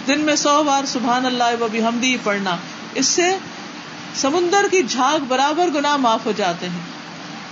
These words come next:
پھر سوتے وقت دعا کرنا، اور پھر لباس پہننے کے بعد دعا کرنا، اس سے بھی گناہ معاف ہوتے ہیں۔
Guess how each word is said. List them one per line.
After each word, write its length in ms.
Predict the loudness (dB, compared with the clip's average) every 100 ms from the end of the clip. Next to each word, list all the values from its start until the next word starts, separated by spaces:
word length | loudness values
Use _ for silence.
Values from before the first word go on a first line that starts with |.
| -4
پھر 140 | -2
سوتے 360 | 0 0 0 0
وقت 280 | 0 0 2
دعا 200 | 2 2
کرنا، 300 | -2 -6 -6 -8 -10 -14 -14 -14 -14 -14 -14 -14 -14 -14 -14 -14 -14 -14 -4
اور 160 | -2 0
پھر 100 | 0
لباس 460 | 2 2 2 2 0
پہننے 340 | 0 2 0
کے 120 | 0
بعد 220 | 2 2 2 2
دعا 200 | 2 2
کرنا، 240 | -2 -2 -2
اس 120 | 0
سے 120 | 0
بھی 100 | 0
گناہ 220 | 2 2 2
معاف 300 | 2 0 -2
ہوتے 220 | -6
ہیں۔ 60 | -6